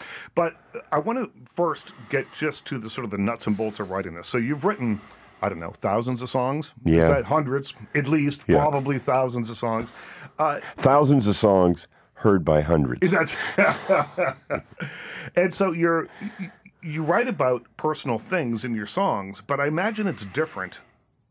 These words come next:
Speaker 1: to put it down when it's actually your life and you're stamping your name on it and said, "This is my life."
Speaker 2: Well, uh, yeah, there's no, uh, there's no disguising it.
Speaker 1: Mm-hmm.
Speaker 2: Uh, you know, um, uh, you have to, you have to come face to face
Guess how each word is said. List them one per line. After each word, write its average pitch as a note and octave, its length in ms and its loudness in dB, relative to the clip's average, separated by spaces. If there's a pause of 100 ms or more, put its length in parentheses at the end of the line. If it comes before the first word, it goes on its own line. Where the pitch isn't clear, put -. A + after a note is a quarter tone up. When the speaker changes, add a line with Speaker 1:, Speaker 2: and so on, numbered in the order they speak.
(140)
Speaker 1:
to A#2 320 -4 (120)
put D#3+ 180 -2
it D3 100 -8
down C3 220 -2
when A#2 100 -4
it's G#2 140 -6 (120)
actually A#2 440 -4
your A2+ 180 -4
life G#2+ 320 -4
and A2+ 100 -4
you're A#2+ 120 -6
stamping C3+ 640 -4
your A2+ 160 -2
name A2 340 -2
on G2 100 -4
it G#2 40 -8
and G2 120 -12
said, F#2+ 300 -6
"This A#2+ 180 -10
is A2+ 160 -8
my G2+ 280 -4
life." E2+ 420 -16
Speaker 2:
Well, G2 220 8
uh, F#2+ 260 6
yeah, F#2 220 6
there's D#2+ 240 0
no, F2 300 6
uh, D#2 240 4
there's E2 200 0
no G2 140 6
disguising F2 640 0
it. D2 200 -2 (120)
Speaker 1:
Mm-hmm. - 200 -8
Speaker 2:
Uh, D2+ 720 -2
you D2 120 -2
know, C#2+ 340 -4
um, G1+ 560 -10 (840)
uh, C#2+ 220 -8
you E2+ 520 0
have E2 240 2
to, D2+ 260 0
you D2+ 80 0
have E2 120 0
to - 80 -12
come D#2 200 -2
face D#2 260 -2
to C#2+ 80 -12
face C#2+ 460 -10